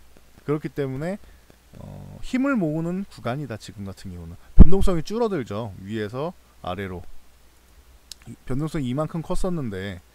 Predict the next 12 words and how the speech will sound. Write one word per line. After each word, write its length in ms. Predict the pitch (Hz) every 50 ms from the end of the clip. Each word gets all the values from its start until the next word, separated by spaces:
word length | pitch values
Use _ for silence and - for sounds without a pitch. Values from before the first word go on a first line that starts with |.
| - - - - - - -
그 120 | - 131
다음에 200 | 120 135 135 139
변동성이 380 | 135 - - 123 127 - 123 113
조금 260 | - - 127 - 151
줄죠. 420 | 135 - 165 180 175 143 107 90 90 - - - - _ _ _ _ _ - - - -
어. 180 | - - 113 - - - - - - - - - - - - - - - - - -
어. 140 | 123 104 95 - - - - - - - - - - - - - - - - - -
그렇죠? 240 | - - 107 104 135 - _ - - - - -
그리고 300 | - - 123 127 135 143
나서 360 | 139 117 98 95 123 160 185 208 - - - - - - - - - - - - -
이제 260 | - - 95 90 90 - - - - - - - -
또 260 | 170 180 196 208